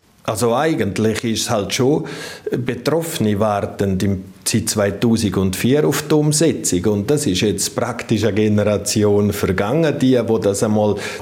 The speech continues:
gedacht haben, dass vielleicht können stufenlos zum Arbeitsplatz gelangen, sind inzwischen Zeit bald pensioniert. Und von dem her, wenn wir das nicht rausschieben, fordern wir eigentlich schon an jetzige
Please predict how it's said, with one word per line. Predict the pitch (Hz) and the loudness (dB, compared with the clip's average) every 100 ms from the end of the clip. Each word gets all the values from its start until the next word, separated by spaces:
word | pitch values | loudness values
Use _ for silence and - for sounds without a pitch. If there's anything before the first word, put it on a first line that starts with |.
| - | -2
gedacht | 110 107 - | 0 0 0
haben, | 117 110 | -2 0
dass | 113 107 | -2 -2
vielleicht | - 110 107 - | -2 -2 -2 -2
können | 117 110 107 | 0 0 0
stufenlos | - 120 113 113 113 110 | 0 0 0 0 0 0
zum | 113 107 | 0 2
Arbeitsplatz | 131 156 151 - - 113 101 - - - - - - | 0 0 -4 -6 -2 0 0 -2 -6 -6 -14 -14 -8
gelangen, | 139 117 110 113 107 - - | -6 -4 -2 0 0 -2 -2
sind | - 110 | 0 2
inzwischen | 107 - 123 113 - | 0 0 0 0 -2
Zeit | - 117 117 | 0 0 0
bald | 113 110 107 - | -2 0 -2 -2
pensioniert. | - 107 101 - 95 107 143 151 - - - - - - | 0 0 2 0 2 2 2 0 -6 -10 -12 -12 -10 -2
Und | 117 117 92 - | 0 0 -4 -4
von | 117 | -2
dem | 104 151 110 | 0 0 0
her, | 104 98 95 | 0 0 2
wenn | 107 107 | 2 4
wir | 101 | 2
das | 95 104 98 | 2 0 0
nicht | 113 127 | 0 2
rausschieben, | 156 151 147 - 151 92 98 98 - - - - - | 0 0 0 2 2 2 0 -2 -4 -8 -10 -8 -8
fordern | - 117 104 98 101 101 | -4 0 0 2 0 2
wir | 110 107 98 | 2 2 2
eigentlich | 101 98 92 104 95 | 0 0 -2 -2 -2
schon | - 117 131 143 - | -2 2 2 2 0
an | 120 113 104 | 0 0 0
jetzige | 90 113 127 - - 139 147 139 | 2 2 2 -2 0 2 4 2